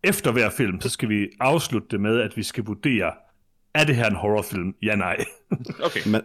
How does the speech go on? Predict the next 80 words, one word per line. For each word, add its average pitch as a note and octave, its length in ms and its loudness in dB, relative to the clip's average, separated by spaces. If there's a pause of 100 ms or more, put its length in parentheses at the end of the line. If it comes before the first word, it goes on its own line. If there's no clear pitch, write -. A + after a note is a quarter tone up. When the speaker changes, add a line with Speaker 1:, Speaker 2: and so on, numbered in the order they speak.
Speaker 3:
man A2+ 320 2
ved, D3+ 240 4
at F2 100 -2
et E2+ 60 -8
Johannes G2 420 0
forslag F2 400 -2
er D#2+ 40 0
dårligt, F#2 440 0
når E2+ 80 -2
han F2 200 -4
venter G2 260 2
til - 280 -2
efter, G2+ 200 -4
vi D#2+ 80 -8
er D#2 40 -8
gået E2 140 -2
i - 40 -6
gang F2 140 0
med E2+ 80 0
at E2 60 -2
optage, D#2 420 -4
med D2+ 120 -2
at D2 60 -4
sige - 200 -4
det E2+ 120 -6
til C#2 100 -4
os A1+ 100 -10
andre. C#2+ 340 -8 (100)
Speaker 1:
<laughs> - 0 - (840)
Ja, D#3+ 100 -6
det F#3+ 40 -2
er G#3+ 40 2
et C#3+ 60 0
godt B2 160 -2
forslag, E2 280 -4
det D#2+ 80 -14
her, D#2 60 -18
det E2+ 120 -14
vil E2+ 40 -10
jeg E2+ 80 -12
sige. - 100 -8
Speaker 2:
Ej, A#2+ 60 2
jeg, C3 120 2
jeg, C3+ 100 -2
Speaker 1:
Det - 80 2
bliver - 40 2
Speaker 2:
jeg, D3+ 80 2
Speaker 1:
rigtig C#3 40 4
Speaker 2:
jeg B2 80 0
synes, F2+ 220 -4
Speaker 1:
godt. - 100 -20
Speaker 2:
det, - 80 -12
jeg - 80 -4
synes, C#3+ 100 -12
det B2 60 2
er G2+ 40 -2
et - 40 -8
godt F#2+ 140 -4
forslag. F2 300 -10 (140)
Jeg G#2+ 180 0
har C3 60 0
Speaker 1:
Ja. - 0 -
Speaker 2:
stillet A#2+ 260 0
mig G#2+ 60 -4
selv A#2+ 140 0
Speaker 1:
Ja. - 40 -8
Speaker 2:
spørgsmålet G2+ 440 -2
mange C3+ 220 -4
gange, C3 320 -4 (160)
øh, G#2 240 0
så, G#2 340 2
så B2 60 0
jeg A2+ 100 2
har G2 260 -2
også G#2 300 -4 (240)
nogle A2 240 -2
svar, F#2+ 240 0
jeg F#2 100 -4
gerne F#2 220 -2
vil, F#2 100 -4